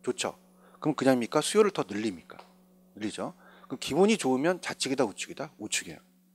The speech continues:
근데 기분이 나쁘면 좌측이에요. 맞습니까? 자, 이게 정체 파트에 나왔어요. 그래서 연습시키는데, 자, 보세요. 자, 제가 좀 몸을 안 사립니다. 갑니다. 그럼 기분이 좋으면 어느 쪽이다? 우측이에요. 그죠? 기분이 나쁘면 좌측. 그럼 좌측, 우측만 해보세요.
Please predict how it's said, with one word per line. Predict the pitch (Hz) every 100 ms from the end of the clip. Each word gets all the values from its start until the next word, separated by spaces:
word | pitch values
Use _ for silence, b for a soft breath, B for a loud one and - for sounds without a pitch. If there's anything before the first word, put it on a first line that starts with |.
| _ _
근데 | -
기분이 | - 135 190
나쁘면 | 147 - 120 185 -
좌측이에요. | - - - 170 - _ _ _ _ _ _
맞습니까? | 107 - 123 92 135 - b b b -
자, |
이게 | 127 202
정체 | - 123 240
파트에 | 110 - 143
나왔어요. | 101 90 - 76
그래서 | 131 113
연습시키는데, | 151 160 - 135 104 90 92 -
자, | -
보세요. | 95 92 113 - - - _ b b b b -
자, | 117
제가 | - 127
좀 | 147 147 127 -
몸을 | 117 165
안 | 104 101
사립니다. | 120 90 -
갑니다. | - - - 160 - B B B B
그럼 | -
기분이 | - 175 233
좋으면 | 185 190
어느 | 117 123
쪽이다? | 104 120 175 _
우측이에요. | 117 - 120 92 95 _ _ _
그죠? | 92 139
기분이 | - 135 156
나쁘면 | 127 131 175 196 _ _
좌측. | - 107 - - _ _ _ -
그럼 | 110
좌측, | - - 180
우측만 | - 151 135
해보세요. | 123 98 139